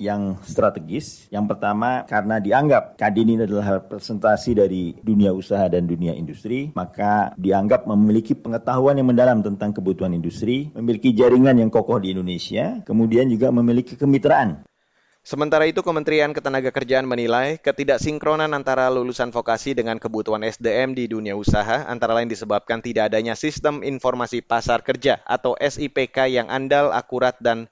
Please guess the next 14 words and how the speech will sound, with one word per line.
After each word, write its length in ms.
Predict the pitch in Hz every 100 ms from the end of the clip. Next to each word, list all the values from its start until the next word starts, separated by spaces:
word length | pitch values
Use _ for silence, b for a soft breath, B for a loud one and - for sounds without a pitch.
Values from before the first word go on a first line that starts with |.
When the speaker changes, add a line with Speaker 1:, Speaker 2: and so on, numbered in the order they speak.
| _
Speaker 2:
kredibel. 480 | - 139 135 113 92 - b b b b b b b
Direktur 400 | 113 143 160 202
Bina 320 | 190 196 202
Penyelenggaraan 560 | 202 175 165 156 147 160
Pelatihan 320 | 147 139 143
Vokasi 480 | 131 131 127 123 151
dan 240 | 135 127
Pemagangan 640 | 127 156 147 131 120 120 113
di 80 | 98
Kementerian 480 | 113 110 110 110
Ketenagakerjaan, 1040 | 113 110 110 110 104 113 98 104 98 139 139
Muhammad 400 | 120 113 113 113 -
Ali, 320 | 151 139 107
mengibaratkan 880 | 113 117 104 107 104 139 147 165